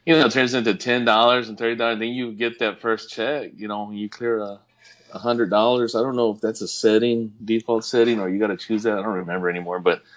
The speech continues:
you know, at a hundred dollars, they send you, uh, or they deposit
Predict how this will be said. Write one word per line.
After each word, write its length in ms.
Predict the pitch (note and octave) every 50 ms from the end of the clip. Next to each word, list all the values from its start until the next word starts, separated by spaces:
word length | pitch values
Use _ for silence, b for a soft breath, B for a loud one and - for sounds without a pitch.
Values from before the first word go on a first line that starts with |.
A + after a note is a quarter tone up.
| b b b b b b b b b b b _
you 100 | G#2+ G2+
know, 100 | G2 F#2+
at 60 | F#2
a 60 | F#2
hundred 280 | G2+ A2 A2 G#2+ G2+ F#2
dollars, 300 | G2 G2+ G2+ G2+ G2 F#2+
they 80 | F2+
send 280 | F2 - G2+ F#2 F#2 F2+
you, 160 | F2+ F2 E2+
uh, 260 | E2 D#2+ D#2+ E2 - -
or 120 | F2+ F#2+
they 140 | F#2 F2+ F2
deposit 640 | E2+ E2+ E2+ - - F#2+ F#2+ G2 F#2 E2+ E2+ D#2 -